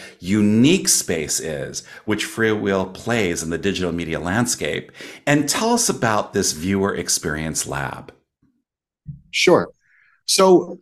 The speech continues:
Speaker 2: Freewheel is far and away the leading provider of advertising technology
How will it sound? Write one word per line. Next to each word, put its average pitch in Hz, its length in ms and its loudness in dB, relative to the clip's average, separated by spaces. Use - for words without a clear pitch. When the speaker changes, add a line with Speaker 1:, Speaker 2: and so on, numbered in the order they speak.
Speaker 2:
Freewheel 208 580 6
is 147 680 6
far 151 440 2
and 165 80 4
away 110 540 0
the 117 80 -2
leading 143 360 2
provider 117 600 -4
of 113 180 -10
advertising 123 640 -4
technology 104 840 -4